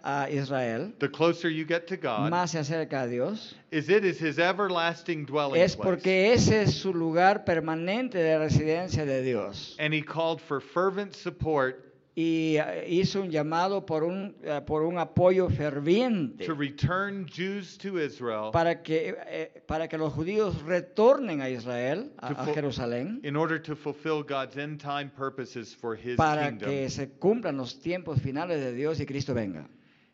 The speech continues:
Speaker 2: And he was dire-, he's directing countless thousands of Christians
Speaker 1: Y él estaba tratando de conducir millares de cristianos, sin contar casi, hacia Israel.
Speaker 2: to think that way.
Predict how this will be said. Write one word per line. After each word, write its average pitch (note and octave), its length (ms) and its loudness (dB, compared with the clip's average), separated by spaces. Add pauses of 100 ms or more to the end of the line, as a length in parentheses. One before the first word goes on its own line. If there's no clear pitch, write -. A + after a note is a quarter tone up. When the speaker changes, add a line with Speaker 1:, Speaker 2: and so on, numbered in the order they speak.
(120)
Speaker 2:
And C#3+ 320 -4 (380)
he D#3+ 160 -8
was D#3+ 160 -6
dire-, D#3 240 -2
he's D3 220 -12
directing D3 400 -6
countless F3 680 -8
thousands D3 540 -4
of B2+ 140 -16
Christians B2+ 560 -8
Speaker 1:
Y D3+ 160 6
él F3+ 140 4
estaba E3+ 380 2
tratando D#3 480 -2
de D3 140 -2
conducir C#3+ 800 -4 (800)
millares D#3 800 0
de B2+ 80 -4
cristianos, C3+ 640 -6
sin F#3+ 360 -8
contar C#3+ 580 -4
casi, B2+ 320 -6
hacia C3+ 400 -2
Israel. G#2+ 540 -4
Speaker 2:
to B2+ 120 -10
think B2+ 260 -10
that F#2 180 -10
way. D#2 180 -18